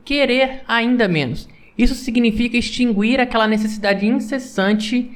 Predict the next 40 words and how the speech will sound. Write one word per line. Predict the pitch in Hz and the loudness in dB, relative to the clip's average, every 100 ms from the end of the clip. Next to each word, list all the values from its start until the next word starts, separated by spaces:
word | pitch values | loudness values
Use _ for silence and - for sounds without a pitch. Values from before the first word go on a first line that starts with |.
| - - - - - | -20 -20 -20 -20 -8
de | 180 | 0
você | 202 196 196 | 2 2 -2
querer | 196 208 180 208 202 | 0 2 2 0 -2
ter | - 214 190 | -2 0 2
mais | 170 175 196 214 - - - | 2 2 0 -4 -12 -20 -6
e | 220 | 0
mais, | 254 208 160 131 - | 2 2 2 -4 -12
comprar | - 180 180 196 214 - | -8 -4 0 2 0 0
coisas | 180 196 226 240 233 - | 2 2 2 -2 -8 -10
que | - 240 254 | -6 -2 -2
não | 269 262 254 240 254 | -4 -2 0 2 2
vão | 214 220 | 0 0
te | 240 | 0
agregar | 233 226 185 190 214 | 0 2 4 4 2
simplesmente | - 233 214 214 214 214 | -4 -6 -2 2 2 2
por | 214 | 0
causa | 226 214 | 0 0
de | 202 | 2
um | 214 | 2
desejo | 240 226 190 151 | 2 4 2 2
e | 165 | 0
não | 165 180 220 | 2 2 2
uma | 196 | 0
necessidade. | 180 180 165 - - - - - - - - - _ - | -2 -4 -8 -8 -8 -8 -14 -18 -20 -20 -20 -20 _ 2
Nós | 214 302 - | 2 2 -2
chegamos | - 247 180 202 226 202 - - | -2 0 2 2 4 2 0 2
a, | 160 156 151 147 143 | 2 4 2 2 2
a | 151 | 2
essa | 151 190 | 0 -4
camada | - 151 156 202 202 | -4 -2 2 2 2
quando | - 185 | 0 0
aprendemos | 196 185 202 208 220 | 0 0 -2 -2 0
a | 214 | -2
questionar | 214 214 262 285 - 254 214 208 220 | -2 -2 0 0 0 -2 0 0 -2
os | 214 | -2
nossos | 202 196 | -4 -4
desejos | - 214 214 170 180 196 196 | -2 -2 2 2 2 -2 -2
e | |
a | 196 | -2
compreender | 190 220 220 214 196 151 170 208 - | -2 -2 0 0 0 0 0 -2 -6